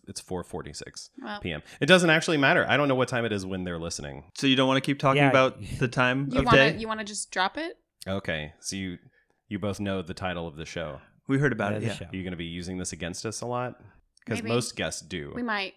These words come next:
Speaker 2: We
Speaker 1: It's
Speaker 2: might.
Speaker 1: pretty fun.
Speaker 4: Okay.
Speaker 2: <clears throat> We might. We, we were told about the title of this podcast.
Speaker 1: Mm-hmm.
Speaker 2: Yeah.
Speaker 3: We wanted to talk about our experience dropping
Speaker 2: From the
Speaker 3: things.
Speaker 2: sky.
Speaker 1: From the sky. Uh, yeah,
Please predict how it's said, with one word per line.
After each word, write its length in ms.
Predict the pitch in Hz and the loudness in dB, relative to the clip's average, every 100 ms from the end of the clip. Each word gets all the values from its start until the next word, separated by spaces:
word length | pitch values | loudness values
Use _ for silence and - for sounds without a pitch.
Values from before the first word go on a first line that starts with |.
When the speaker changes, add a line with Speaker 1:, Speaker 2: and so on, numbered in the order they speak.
| 254 | -12
Speaker 2:
We 80 | |
Speaker 1:
It's 80 | 220 | -8
Speaker 2:
might. 240 | 208 185 - _ | -6 -6 -10 _
Speaker 1:
pretty 220 | - 104 87 | -6 -6 -6
fun. 320 | 73 57 73 - | -8 -10 -12 -12
Speaker 4:
Okay. 260 | 170 - 101 110 - _ _ _ _ | -12 -10 -10 -10 -16 _ _ _ _
Speaker 2:
<clears throat> 260 | - 262 240 | -2 0 2
We 80 | 294 | 2
might. 280 | 233 196 - - | 2 -2 -10 -6
We, 200 | 285 - | -6 -2
we 100 | 294 | 0
were 100 | 302 | 0
told 220 | 262 262 247 | 0 -4 -6
about 240 | 233 - | -6 -6
the 100 | 220 | -10
title 280 | 208 208 202 | -10 -10 -12
of 100 | 196 | -10
this 160 | 190 | -10
podcast. 680 | - 196 190 220 233 - - | -8 -10 -10 -10 -8 -8 -8
Speaker 1:
Mm-hmm. 180 | 98 95 104 _ | -6 -8 -10 _
Speaker 2:
Yeah. 320 | 220 214 196 196 196 _ _ _ _ - - | -20 -18 -18 -18 -20 _ _ _ _ -20 -6
Speaker 3:
We 120 | 135 139 | 2 6
wanted 220 | 139 123 | 6 4
to 80 | 123 | 0
talk 220 | 135 123 | 0 2
about 280 | 120 113 113 | 4 2 2
our 300 | 120 120 123 | 0 2 2
experience 540 | 117 110 - 117 107 98 | 0 -2 -2 0 -2 -4
dropping 500 | - 104 - 101 - _ _ _ | -6 -6 -8 -14 -16 _ _ _
Speaker 2:
From 140 | - 240 | -12 -8
the 60 | 208 | -4
Speaker 3:
things. 100 | 233 | -4
Speaker 2:
sky. 340 | 214 202 208 - _ | -4 -6 -10 -16 _
Speaker 1:
From 120 | 95 | -8
the 60 | 92 | -6
sky. 360 | - 85 82 80 - _ - - _ | -4 -4 -6 -8 -18 _ -20 -20 _
Uh, 300 | 110 117 117 110 | 0 2 2 0
yeah, 380 | 117 165 214 | 4 4 4